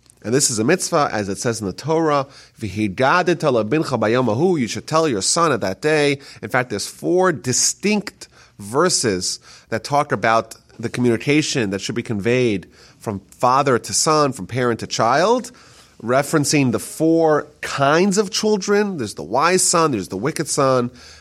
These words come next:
she'eno yodea lishol, uh, the one who doesn't know how to ask, and there is the innocent, the tam.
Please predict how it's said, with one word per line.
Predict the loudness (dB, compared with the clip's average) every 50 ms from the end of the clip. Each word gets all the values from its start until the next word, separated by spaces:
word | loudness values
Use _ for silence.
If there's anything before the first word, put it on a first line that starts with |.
| -18 -12
she'eno | -6 -2 -2 -2 0 0 0 0 0 0 0
yodea | 0 0 0 0 0 0 0 0 2 0 0
lishol, | 0 -2 -2 -2 -4 -4 -2 -2 0 0 -2 -2 -4 -8 -16 _ _ _ _ -8
uh, | -6 -4 -4 -2 -4 -4 -4
the | -4 -4 -2 -2
one | 0 2 2
who | 2
doesn't | 2 0 0
know | 0 0
how | 0 2
to | 2
ask, | 2 2 2 0 0 -4 -6
and | -4 -2 -2 0
there | 0 0 0
is | 0 -2
the | -4 -4
innocent, | 0 2 2 2 2 0 -4 -6
the | -8
tam. | -10 -6 -2 0 2 2 2 0 -2 -8